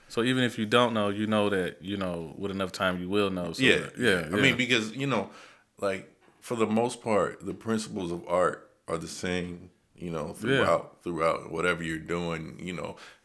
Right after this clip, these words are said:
Speaker 2: you know, even like you, you can be doing, you know, photography, you know, you could be painting,
Speaker 1: Yeah.
Speaker 2: you know, illustrating, sculpture, like, you know, everything, um,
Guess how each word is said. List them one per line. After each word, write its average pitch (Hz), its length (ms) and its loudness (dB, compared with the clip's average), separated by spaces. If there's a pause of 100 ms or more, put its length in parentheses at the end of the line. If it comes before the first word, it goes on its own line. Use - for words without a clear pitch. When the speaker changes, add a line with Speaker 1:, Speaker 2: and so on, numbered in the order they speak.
Speaker 2:
you 73 220 -12
know, 82 140 -6
even 76 580 -8
like 71 240 -2
you, 107 200 0
you 90 160 -4
can 87 160 -12
be 90 80 -6
doing, 85 360 -4 (480)
you 80 60 -10
know, 78 60 -12
photography, 92 800 2 (100)
you 92 120 -10
know, 87 120 -2
you 95 120 -6
could 95 200 -12
be - 80 -10
painting, 104 640 0 (180)
Speaker 1:
Yeah. 107 320 2 (100)
Speaker 2:
you 90 120 -12
know, 87 160 -10
illustrating, 76 880 0
sculpture, - 420 -6 (320)
like, 80 260 -6
you 87 80 -8
know, 85 320 -10
everything, 85 640 -4 (580)
um, - 300 -14